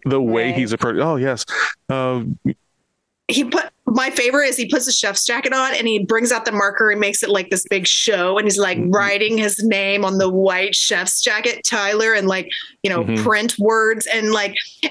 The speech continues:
Speaker 3: and then the mom from her corner is like,
Speaker 1: <laughs>
Speaker 3: "Handsome boy." And I was like, <laughs> "Oh my God." And,
Speaker 1: Uh,
Speaker 3: um,
Speaker 1: this is where Julian's just like,
Speaker 3: so it
Speaker 1: just looks him straight in the face. He's like,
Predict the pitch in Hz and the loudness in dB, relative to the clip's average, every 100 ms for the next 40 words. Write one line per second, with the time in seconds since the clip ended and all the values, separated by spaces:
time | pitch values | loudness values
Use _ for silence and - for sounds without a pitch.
0 | - 240 233 226 233 220 214 196 185 185 | -4 -2 0 0 0 0 2 2 2 2
1 | 208 233 - - 240 226 208 - 196 214 | 0 -2 -2 0 0 0 0 0 0 2
2 | 226 226 202 196 - - - 165 170 302 | 2 0 -2 -2 -8 -12 -4 0 0 2
3 | 285 294 285 262 269 277 262 214 220 240 | 0 0 2 2 2 2 2 2 2 2
4 | 247 247 254 247 254 240 240 - 622 640 | 0 0 0 2 2 2 0 0 0 0
5 | 571 508 571 - 508 466 - 330 311 285 | 2 2 0 2 0 0 0 -2 0 0
6 | 240 233 - - - - 302 - - 277 | 0 -2 -8 -16 -10 -4 -2 -2 -2 -2
7 | 247 247 240 226 233 220 202 190 233 135 | 0 0 -2 -2 -2 0 0 -2 -2 -2
8 | 139 135 131 104 113 139 139 117 127 117 | -2 -2 -2 -2 0 0 0 -2 -2 -2
9 | 107 240 - _ _ - 127 135 - 131 | 0 -2 -2 _ _ -6 -2 -2 0 -2
10 | 110 139 120 131 120 120 | 0 -2 -2 -2 -2 -2